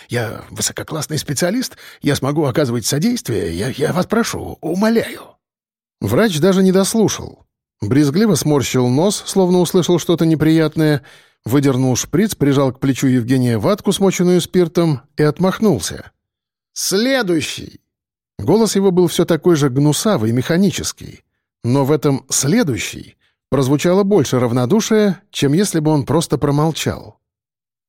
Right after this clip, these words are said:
Так каждый по очереди получал свою дозу неизвестного препарата. Кто-то морщился, кто-то принимал укол с терпеливой покорностью. Игла гладко и беззвучно входила в кожу, щелчок ампулы и все. Оставалось только гадать,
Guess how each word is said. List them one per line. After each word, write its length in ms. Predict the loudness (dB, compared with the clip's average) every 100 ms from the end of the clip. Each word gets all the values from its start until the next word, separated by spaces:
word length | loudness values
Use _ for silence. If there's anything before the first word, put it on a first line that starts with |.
| _ _ -2
Так 220 | -2 0
каждый 340 | 0 2 0
по 100 | 2
очереди 480 | 2 2 2 2 0
получал 400 | 0 0 2 0
свою 320 | 2 2 2
дозу 280 | 2 2 4
неизвестного 600 | 2 2 2 0 0 -2
препарата. 760 | 0 0 0 0 0 -4 -14 -16 _ _ _ _ _
Кто-то 320 | -2 0 2
морщился, 560 | 2 0 2 -2 0 -2
кто-то 280 | 0 0
принимал 440 | 2 2 2 2 0
укол 260 | 2 0
с 100 | 0
терпеливой 500 | -2 -2 0 2 2 2
покорностью. 800 | -2 0 0 0 -6 -10 -12 -14 -20 _ _ _ _ -4
Игла 420 | 0 2 2 0
гладко 380 | 2 0 0 -2
и 160 | -2 0
беззвучно 560 | 0 0 0 0 -2
входила 420 | -2 -2 0 0 -2
в 80 |
кожу, 440 | 0 0 2 0 -2 _
щелчок 640 | -8 -2 -2 -2 -4 -4 -4
ампулы 480 | -2 0 2 2 2
и 200 | 0 -4
все. 360 | -4 -2 -2 -4 _ _ _ _ -6
Оставалось 520 | -6 0 2 2 0
только 320 | 0 0 0
гадать, 600 | 0 0 0 0 0 -4